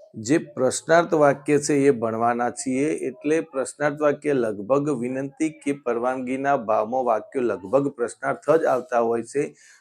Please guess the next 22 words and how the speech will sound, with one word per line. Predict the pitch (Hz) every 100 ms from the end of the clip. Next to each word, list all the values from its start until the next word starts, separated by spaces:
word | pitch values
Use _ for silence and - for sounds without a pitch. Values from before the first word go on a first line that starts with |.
| -
પરંતુ | 147 180 170 151
આપણે | 131 - 117 107 _ _ -
એની | 143
વિગતે | 127 123 143 147
ચર્ચા | 139 131 123 147
કરીએ | 143 151 151
અને | 156 143
વાક્યો | 117 117 - 143
દ્વારા | 135 135
સમજીએ | 127 117 120 131 143 143
કે | 143
કેનની | 143 120 120 139
પ્રશ્નાર્થ | - 104 - 131 127
વાક્ય | 120 - 131
શું | - 123 117
થાય, | 123
એકદમ | 131 151 147 143
સરળ | 143 117 127
ભાષામાં | 127 127 123 135 143 131
અને | 117
સાદી | 117 110 110 113
ભાષામાં. | 117 110 120 131 160